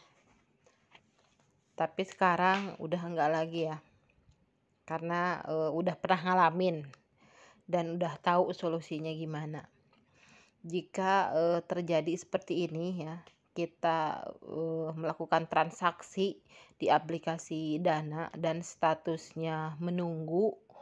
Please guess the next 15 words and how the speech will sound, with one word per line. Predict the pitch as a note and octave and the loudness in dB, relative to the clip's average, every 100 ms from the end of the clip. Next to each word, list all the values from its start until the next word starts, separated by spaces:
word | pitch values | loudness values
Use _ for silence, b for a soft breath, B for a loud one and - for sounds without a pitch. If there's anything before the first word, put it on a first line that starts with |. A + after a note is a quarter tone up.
| B B B B B - | B B B B B -4
atau | D#3+ - E3 E3+ | -4 0 2 4
berlangsung | E3+ F3 F3 D#3+ D#3+ D#3 - F#3 G3+ - | 2 0 2 0 -4 -10 -2 -2 -2 -6
atau | C#3+ D3+ - D#3+ D#3+ | -6 -4 -4 -2 -4
menunggu, | E3 E3 D#3+ D#3 D#3 E3 G3+ - - | -6 -6 -6 -6 -6 0 0 0 -10
yang | D3+ F3 F3 E3+ | -4 -2 -2 -4
perlu | F#3+ F3+ F#3 G3 | 0 2 0 0
kita | G#3 - E3+ | -6 2 4
lakukan | F3+ - E3+ F3 E3+ - | 4 2 2 4 4 2
itu | F#3+ - F3 F3+ | -4 0 2 4
adalah | F3+ F3 E3 D3+ E3 F#3 - B - | 6 6 4 2 4 2 0 B -4
menghubungi, | F#3 G#3 F#3+ E3+ G3 F#3+ F3+ G3 F3+ F3+ F#3+ G#3 - - B B B B B B _ | 2 4 4 2 4 4 6 6 4 2 0 0 -2 -10 B B B B B B _
menghubungi | F3 F#3 F#3 G3 F#3 G#3 G#3 F3+ F#3+ F#3 F#3 F#3+ - - | -2 0 0 -2 0 2 2 4 2 2 0 0 -2 -10
pihak | - F3+ D#3+ F3 - | -4 -4 0 -2 0
Dananya. | F#3+ F3 E3+ D#3+ E3 E3 F3+ D#3 - - - _ _ B B B B B B - | 0 0 0 -4 -4 -2 -2 -4 -10 -20 -20 _ _ B B B B B B -4
Eh, | E3 E3 | -2 0